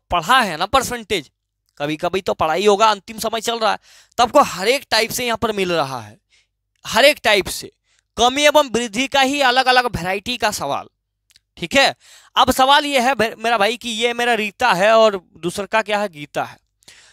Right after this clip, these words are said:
अब रीता और गीता की आय क्रमशः सोलह सौ, इसका आय कितना है? सोलह सौ, और इसका आय चौबीस सौ। चाहे तो हम इसका रेशियो भी निकाल सकते हैं, ज़ीरो से ज़ीरो काट देंगे,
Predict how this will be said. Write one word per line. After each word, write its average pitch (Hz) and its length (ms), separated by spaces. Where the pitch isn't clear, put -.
अब 208 120
रीता 233 420
और 302 140
गीता 233 340
की 262 160
आय 233 200
क्रमशः 247 420
सोलह 247 400
सौ, 120 200
इसका 233 280
आय 233 140
कितना 240 300
है? 247 80
सोलह 233 400
सौ, 269 220
और 208 120
इसका 247 260
आय 247 120
चौबीस 220 400
सौ। - 220
चाहे 208 300
तो 285 100
हम 294 100
इसका 302 240
रेशियो 247 400
भी 320 100
निकाल 277 240
सकते 214 240
हैं, 185 80
ज़ीरो 226 200
से 240 120
ज़ीरो 247 200
काट 254 160
देंगे, 262 180